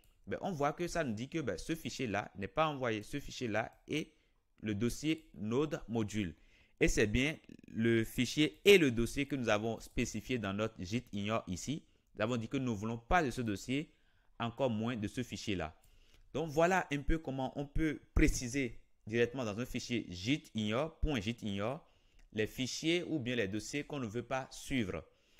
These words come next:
Nous reviendrons encore beaucoup plus en détail après sur git ignore, mais une première approche de ce, de ce fichier, ben, ça va simplement nous permettre, eh bien, d'empêcher que, euh, les envois, c'est-à-dire les git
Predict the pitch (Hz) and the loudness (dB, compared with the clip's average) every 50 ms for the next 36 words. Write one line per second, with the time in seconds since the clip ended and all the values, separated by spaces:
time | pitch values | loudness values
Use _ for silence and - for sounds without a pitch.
0 | _ _ _ _ - - 127 139 139 143 120 117 117 117 131 131 113 - 131 123 | _ _ _ _ -10 -8 -6 -2 -2 -2 0 0 -4 -2 -2 -4 -4 -4 -4 -4
1 | 113 107 - 127 113 - - - 107 101 98 98 - 123 127 - - 107 98 - | -6 -6 -8 -6 -8 -8 -6 -6 -4 -4 -4 -4 -4 -4 -4 -4 -4 -6 -6 -2
2 | - 123 120 - - 131 131 - - - 117 123 120 - - 107 101 104 113 117 | -4 -4 -4 -2 -4 -6 -8 -8 -8 -4 -4 -4 -4 -4 -6 -6 -4 -2 -2 -2
3 | 131 160 - - _ _ _ _ _ 107 98 - 120 147 160 - 139 123 120 131 | -2 -4 -8 -16 _ _ _ _ _ -6 -4 -2 -2 -2 -2 0 -2 0 2 4
4 | 131 117 110 - - - 120 - 165 - - - _ _ - 95 101 101 - - | 4 4 2 0 -4 -6 -6 -6 -6 -8 -14 -20 _ _ -10 -6 -6 -6 -6 -4
5 | - 135 131 120 107 95 87 87 95 - - 131 131 - 107 92 - - 135 139 | -2 0 2 2 2 0 -2 -4 -6 -4 -4 -6 -6 -4 -8 -8 -6 -4 -4 -4
6 | 147 - - 95 - - 117 127 120 - - 123 113 113 104 113 113 107 107 - | -4 -4 -6 -2 0 0 0 0 -2 -2 -4 -6 -4 -4 -4 -4 -4 -4 -4 -4
7 | - 101 92 104 113 123 - - - _ _ _ _ _ _ _ _ - 135 135 | -4 -4 -2 -2 -4 -4 -4 -10 -12 _ _ _ _ _ _ _ _ 0 0 0
8 | 107 104 110 113 131 127 - _ _ _ _ 90 90 110 113 113 - 123 113 104 | 2 0 -2 -2 -2 -4 -12 _ _ _ _ -6 -4 -2 -2 -2 0 0 0 0
9 | - - 123 131 139 156 - _ _ _ _ _ _ _ - 135 139 143 139 - | 0 -4 -4 -4 -4 -6 -10 _ _ _ _ _ _ _ 0 0 0 0 -2 -4
10 | - 104 101 101 95 95 92 90 87 82 80 - _ _ _ _ - - - _ | -4 -2 0 2 2 2 0 -2 -4 -10 -12 -14 _ _ _ _ -20 -20 -20 _
11 | - 87 107 101 95 120 120 123 107 110 123 135 139 151 185 185 - - - - | -4 -2 -2 0 0 0 0 -2 -2 -2 -2 0 0 -2 -2 -6 -14 -20 -8 -2
12 | 101 98 101 117 123 117 101 90 - 120 120 | -2 0 0 0 0 0 0 0 -2 -4 -6